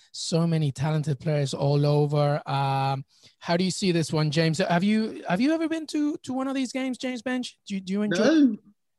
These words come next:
Speaker 2: I've never even been to Lisbon. Um, I, I went to Guimarães last season, and, um, we,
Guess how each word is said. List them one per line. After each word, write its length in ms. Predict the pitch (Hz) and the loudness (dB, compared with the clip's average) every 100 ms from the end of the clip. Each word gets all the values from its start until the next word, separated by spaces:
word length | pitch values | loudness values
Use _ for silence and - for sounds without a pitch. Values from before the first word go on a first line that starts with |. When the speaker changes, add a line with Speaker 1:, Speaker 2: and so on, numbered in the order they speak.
| - | -6
Speaker 2:
I've 160 | 151 196 | -4 0
never 160 | 262 | 2
even 200 | 262 190 | 2 0
been 220 | 170 170 | -2 -2
to 160 | 139 139 | -2 -4
Lisbon. 580 | 120 151 - 269 220 202 _ - | -2 -2 -2 -2 -2 -6 _ -4
Um, 260 | 139 147 151 | 0 0 0
I, 360 | 151 151 175 | -6 -6 -6
I 20 | |
went 260 | 160 202 190 | -2 -2 -4
to 320 | 156 160 151 143 | -2 0 2 0
Guimarães 800 | 151 143 135 147 120 - - - | -2 -2 0 2 0 -2 -4 -6
last 280 | 135 131 - | -4 -4 -2
season, 380 | 151 151 127 117 | -2 -2 -4 -6
and, 220 | 117 123 | -8 -6
um, 280 | 120 117 107 _ - - - - | -6 -8 -12 _ -20 -20 -20 -6
we, 200 | 135 | -2